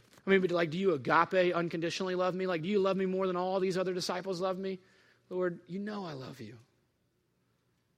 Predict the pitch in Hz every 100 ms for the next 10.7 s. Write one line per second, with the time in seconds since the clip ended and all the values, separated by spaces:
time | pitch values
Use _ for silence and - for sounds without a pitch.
0 | _ _ _ _ _ _ _ - 220 220
1 | 226 196 254 277 - 254 247 233 233 233
2 | 214 170 156 214 214 226 202 - _ _
3 | _ _ - 220 214 196 - _ _ _
4 | _ _ _ _ _ _ _ _ _ -
5 | 180 151 165 170 175 175 170 165 156 185
6 | - 185 160 160 151 156 165 175 170 165
7 | 165 170 160 160 185 190 - 165 147 165
8 | 147 143 151 165 160 160 139 135 135 139
9 | 156 156 165 - _ _ _ _ _ _
10 | 131 113 - 147 147 147 139